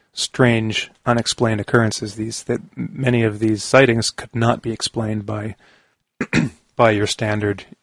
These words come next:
you know, swamp gas or weather balloons. These were,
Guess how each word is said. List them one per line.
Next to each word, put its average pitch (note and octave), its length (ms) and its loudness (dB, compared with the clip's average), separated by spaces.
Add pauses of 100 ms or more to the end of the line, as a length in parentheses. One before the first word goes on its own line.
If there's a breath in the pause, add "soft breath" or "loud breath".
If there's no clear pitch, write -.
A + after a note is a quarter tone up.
(320)
you A2+ 80 -14
know, G#2 260 -12 (380)
swamp A2+ 320 -4
gas G#2+ 360 -4
or G#2 240 -10 (320)
weather B2+ 220 4
balloons. G#2+ 480 -12 (520)
These A2+ 120 -2
were, A2 100 -8